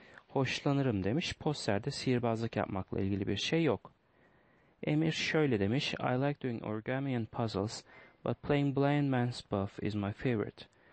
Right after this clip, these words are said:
Origami yapmaktan ve puzzle yapmaktan hoşlanırım ama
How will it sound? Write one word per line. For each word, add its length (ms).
Origami 420
yapmaktan 580
ve 80
puzzle 400
yapmaktan 480
hoşlanırım 880
ama 320